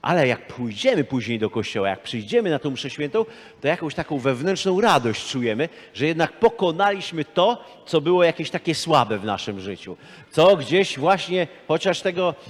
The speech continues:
e, nam się nie chciało, ale jednak warto było. Bo tak rzeczywiście jest.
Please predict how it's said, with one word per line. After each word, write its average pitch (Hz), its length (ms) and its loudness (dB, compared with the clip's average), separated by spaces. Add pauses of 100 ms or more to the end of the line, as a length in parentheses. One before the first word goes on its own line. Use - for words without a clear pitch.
(160)
e, 156 260 2
nam 160 160 0
się 165 200 -2
nie 165 120 0
chciało, 214 560 0 (180)
ale 147 280 -8
jednak 147 380 -8 (260)
warto 95 460 -6
było. 80 380 -12 (280)
Bo 107 100 0
tak 185 220 0
rzeczywiście 139 540 -6
jest. 90 240 -8